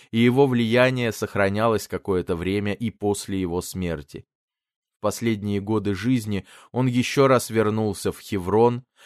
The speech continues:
место его прежней деятельности, туда, где он трудился вместе с Мелхиседеком. Последнее, что сделал Авраам,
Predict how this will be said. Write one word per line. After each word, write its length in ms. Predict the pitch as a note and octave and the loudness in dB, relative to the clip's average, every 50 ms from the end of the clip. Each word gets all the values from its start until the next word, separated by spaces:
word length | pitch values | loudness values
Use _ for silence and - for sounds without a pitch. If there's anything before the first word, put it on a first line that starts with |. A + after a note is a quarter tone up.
| - - - | -20 -12 -6
место 400 | A2 A2+ B2 C3 B2+ - - G#2+ | 0 2 2 2 2 0 -2 0
его 240 | G2+ G2 F#2+ G#2 G2 | 2 2 2 2 0
прежней 520 | - G2+ G#2 G2 F2+ D#2 E2 F2+ F#2 G2 | 0 0 0 0 0 -2 -4 -6 -6 -6
деятельности, 920 | F#2 F#2+ F#2+ F#2 F2 E2 D2 - D#2 D2+ D2+ D2 D2 - - - - - - _ - - - | -4 -2 -2 -2 -2 -2 -4 -8 -10 -10 -10 -10 -12 -14 -14 -14 -16 -16 -16 _ -20 -16 -8
туда, 300 | - G#2+ G#2 A#2+ B2+ B2+ | -6 0 4 4 4 4
где 200 | A2+ G2+ G#2+ G#2+ | 2 0 0 2
он 160 | A2 A2+ A2 | 2 2 0
трудился 640 | G2+ - G2+ G2+ G2 F#2 G2 G#2 G#2+ G#2 - - A2 | -2 -2 -2 -2 -2 -2 -2 -2 -2 -4 -4 -4 -4
вместе 480 | F#2 F2 F2 E2+ E2+ E2 - - - F2 | -4 -4 -4 -6 -6 -6 -8 -10 -12 -12
с 120 | - - | -10 -8
Мелхиседеком. 960 | F2+ F2+ F2 E2+ - - F2 - - F#2+ F2 D#2+ F2+ D#2 C#2 - - - C#2 - _ _ _ _ _ _ _ _ _ _ _ - - _ | -8 -6 -8 -8 -8 -10 -10 -8 -6 -6 -4 -4 -4 -6 -6 -8 -12 -16 -16 -16 _ _ _ _ _ _ _ _ _ _ _ -20 -18 _
Последнее, 720 | - G#2+ G#2 - - B2 C3 C#3+ D3 B2 A#2 G#2+ G#2 G2 | -2 -2 -2 -2 0 2 2 2 2 2 -2 -2 -4 -4
что 200 | F#2 - - G#2+ G2+ | -6 -4 -4 -4 -4
сделал 460 | F#2 F2+ G2 A2 G2 F#2+ F2+ F2 - - | -4 -2 0 0 2 2 0 -2 -4 -4
Авраам, 640 | F#2 F#2+ F2 F#2 F#2 F#2 F#2+ G#2 A#2+ B2+ B2+ C3 | -6 -4 -2 0 0 2 4 4 4 2 2 -2